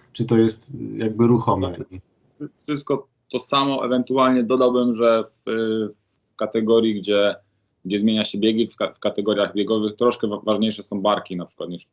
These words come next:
Speaker 2: prze-, przedramiona, a tak, no to wszystko to samo. Wszędzie jest refleks, mega, mega ważny, balans,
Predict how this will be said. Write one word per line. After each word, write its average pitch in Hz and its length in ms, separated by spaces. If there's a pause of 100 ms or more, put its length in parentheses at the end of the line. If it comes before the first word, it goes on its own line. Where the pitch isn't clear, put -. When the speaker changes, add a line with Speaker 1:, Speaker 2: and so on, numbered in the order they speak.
Speaker 2:
prze-, - 260
przedramiona, 110 560 (480)
a 196 540 (680)
tak, 104 260
no 104 100
to 92 460 (160)
wszystko - 260
to 92 100
samo. 90 220
Wszędzie 117 280
jest 104 140
refleks, 113 400
mega, 110 220
mega 107 240
ważny, 101 440
balans, 110 540